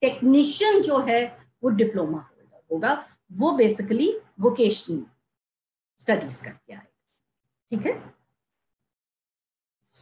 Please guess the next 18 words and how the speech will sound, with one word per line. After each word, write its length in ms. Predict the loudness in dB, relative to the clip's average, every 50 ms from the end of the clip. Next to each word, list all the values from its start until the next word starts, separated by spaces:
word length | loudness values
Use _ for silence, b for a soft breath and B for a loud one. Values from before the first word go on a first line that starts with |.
| -14 -8
so, 600 | -4 -2 0 0 2 2 0 0 0 0 -2 -2 -6 -6 -2
मैंने 320 | 0 2 4 4 2 2 2
मोटा 360 | 4 4 4 4 4 2 2
मोटा 300 | 2 2 0 2 0 0
आपकी 440 | 0 0 -2 -2 -4 -4 -4 -4 -4
सारी 420 | -2 -2 0 0 0 0 -2 -4
queries 540 | -4 -4 -2 0 0 2 2 0 -2 -2 -2
को 120 | -4 -4
answer 380 | -4 -2 0 0 0 0 -2 -4
किया 240 | -4 0 0 0 0
है। 220 | 0 -4 -8 -8 -14 _ _ _ _ _ _ _ _ -6
इसके 200 | -4 -2 0 2
अलावा 400 | 2 4 4 4 4 4 2 2
मैं 180 | 0 0 2 2
आपसे 400 | 2 0 0 -2 -4 -4 -2 -2
एक 100 | -4 -4
ही 180 | -4 -4 -4
चीज, 420 | -2 -2 -2 -2 -2 -4 -6 -14